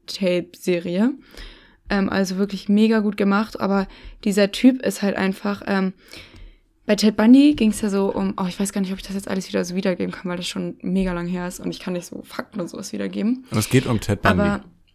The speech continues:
Speaker 1: nee, ähm, die, äh,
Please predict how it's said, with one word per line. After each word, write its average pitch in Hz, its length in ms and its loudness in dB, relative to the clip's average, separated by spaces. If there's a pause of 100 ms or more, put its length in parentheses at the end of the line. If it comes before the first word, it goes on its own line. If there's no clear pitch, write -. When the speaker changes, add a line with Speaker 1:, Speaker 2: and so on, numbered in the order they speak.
(100)
Speaker 1:
nee, 226 480 8 (480)
ähm, 196 440 0 (180)
die, 196 180 0 (220)
äh, 185 320 -4